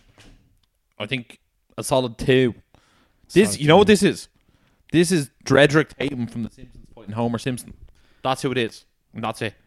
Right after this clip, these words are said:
Speaker 2: Sorry, the, the people probably didn't hear you there. Say that again.
Speaker 1: This is Homer Simpson fighting Dredrick Tatum in The Simpsons. Like, this is, like, the, the absolute colossus that is Anthony Joshua's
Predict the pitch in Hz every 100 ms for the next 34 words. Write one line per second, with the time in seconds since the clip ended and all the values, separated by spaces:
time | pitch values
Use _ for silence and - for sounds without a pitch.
0 | _ - 104 98 101 - 107 131 123 113
1 | - 110 104 101 101 101 101 - - 113
2 | 123 151 _ _ - 143 143 127 _ _
3 | - - 160 151 - 151 135 113 - 110
4 | 110 131 123 123 - 127 120 101 - 101
5 | 101 117 113 95 107 98 - 147 143 123
6 | 107 - _ _ _ _ _ _ - 139
7 | - - 143 143 160 175 147 - 151 139
8 | 139 - 135 135 120 123 123 113 123 113
9 | 110 117 101